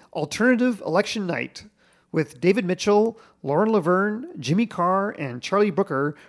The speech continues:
broadcasting live in front of an audience and reacting to the results as they come in. B B C Two used to do this with the election night armistice,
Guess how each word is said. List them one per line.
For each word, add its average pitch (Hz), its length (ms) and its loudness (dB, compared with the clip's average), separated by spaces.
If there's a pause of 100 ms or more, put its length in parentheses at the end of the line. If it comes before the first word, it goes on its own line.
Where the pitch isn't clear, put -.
(140)
broadcasting 202 560 0
live 226 320 4
in 202 40 0
front 220 180 0
of 196 40 0
an 185 120 -2
audience 180 360 2
and 147 180 -4
reacting 185 360 0
to 185 80 -2
the 180 60 0
results 175 360 2
as 156 160 -2
they 175 100 -2
come 170 240 -4
in. 151 420 -4 (1160)
B 254 120 2
B 240 80 0
C 214 160 0
Two 254 160 2
used 202 220 0
to 147 40 -10
do 160 140 2
this 175 180 2
with 180 140 -2
the 165 140 0
election 185 320 0
night 185 200 -6
armistice, 170 720 -6